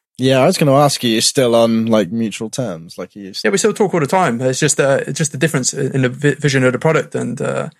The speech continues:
Speaker 2: he was ready to move on, and so it made sense to buy it out. And then I'm, I made good returns, like, in terms of, like, if I was to sell it, like, I would have made a nice chunk of profit, and he got a nice, nice amount of cash to do what he wants with.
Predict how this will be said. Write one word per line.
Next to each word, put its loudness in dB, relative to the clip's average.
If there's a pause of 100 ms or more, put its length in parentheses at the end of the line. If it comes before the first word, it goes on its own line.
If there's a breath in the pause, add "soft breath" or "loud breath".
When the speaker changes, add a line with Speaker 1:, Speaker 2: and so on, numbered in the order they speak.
(100)
Speaker 2:
he 2
was 2
ready 2
to -4
move 0
on, 2
and -4 (140)
so -4
it -6
made -2
sense -2
to -6
buy 0
it 2
out. -2
And -2
then 0
I'm, 2 (380)
I 2
made 2
good 2
returns, -2
like, 0
in -2
terms -2
of, -2
like, 0
if 0
I 4
was 0
to -4
sell 2
it, -2
like, -8
I -8
would -2
have 0
made 0
a 2
nice 0
chunk -4
of -6
profit, 0
and -4 (160 soft breath)
he -2
got 2
a 0
nice, 0
nice -4
amount -4
of -8
cash -4 (140)
to -18
do -2
what 2
he 2
wants -2
with. -2